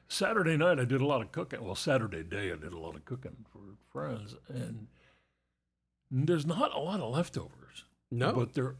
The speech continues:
Speaker 1: are a lot of leftover greens. So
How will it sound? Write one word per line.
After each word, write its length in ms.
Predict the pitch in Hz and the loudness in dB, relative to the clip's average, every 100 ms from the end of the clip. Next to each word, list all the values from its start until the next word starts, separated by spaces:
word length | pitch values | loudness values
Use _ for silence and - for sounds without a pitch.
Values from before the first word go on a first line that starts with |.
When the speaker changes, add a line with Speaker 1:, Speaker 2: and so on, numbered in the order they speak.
| - | -4
Speaker 1:
are 600 | 147 180 170 156 156 - | 2 4 4 4 0 -2
a 100 | - | -2
lot 440 | 131 127 123 127 - - | 0 2 2 0 -4 -4
of 300 | 117 117 113 | -2 -2 0
leftover 920 | 120 127 - 127 127 117 113 107 104 98 107 | 2 2 2 2 2 2 0 -2 -4 -10 -10
greens. 1160 | 104 110 127 104 76 71 69 71 - - - - _ _ _ _ _ _ _ _ _ _ _ _ | -6 -2 -2 -2 -6 -8 -8 -10 -8 -10 -10 -16 _ _ _ _ _ _ _ _ _ _ _ _
So 720 | - - 123 104 95 85 85 | -4 0 2 2 2 0 -4